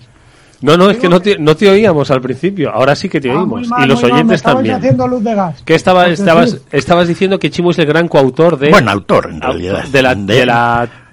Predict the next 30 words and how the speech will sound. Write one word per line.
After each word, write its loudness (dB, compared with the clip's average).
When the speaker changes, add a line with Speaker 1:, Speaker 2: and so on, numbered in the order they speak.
Speaker 1:
te-, 2
de 0
la 0
teoría 2
de 0
Speaker 3:
de -8
la -6
te-, -16
de, -14
de, -18
Speaker 1:
de -6
que -2
esta -4
crisis -2
nos -2
va 0
a 2
hacer -4
mejores. -16
Speaker 3:
Claro, -4
es -6
decir, -8
Speaker 2:
Por -8
Speaker 3:
de -4
la, 0
la 0
Speaker 2:
supuesto. -2
Speaker 3:
crisis -2
beneficiosa. 0
Speaker 2:
Bueno, 0